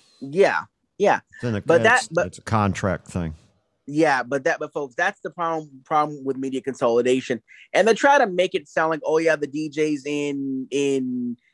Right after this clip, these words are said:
Speaker 1: your market," when they're really sitting somewhere else. Or what they, now what they used to do is they, is, is all the D Js were, were, were being fed via satellite.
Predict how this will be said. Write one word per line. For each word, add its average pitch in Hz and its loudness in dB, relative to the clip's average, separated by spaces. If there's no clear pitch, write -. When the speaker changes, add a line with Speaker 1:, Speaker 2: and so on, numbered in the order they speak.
Speaker 1:
your 156 4
market," 131 -2
when 135 -6
they're 135 -6
really 139 0
sitting 127 -2
somewhere 120 -2
else. 113 -2
Or 185 8
what 170 -4
they, 175 -6
now 165 0
what 165 -2
they 156 -8
used 202 -6
to 175 -6
do 156 -2
is 131 2
they, 139 2
is, 139 -2
is 135 -2
all 156 2
the 160 -2
D 156 0
Js 147 -6
were, 143 -4
were, 135 8
were 135 -2
being 135 4
fed 139 4
via 120 0
satellite. 107 0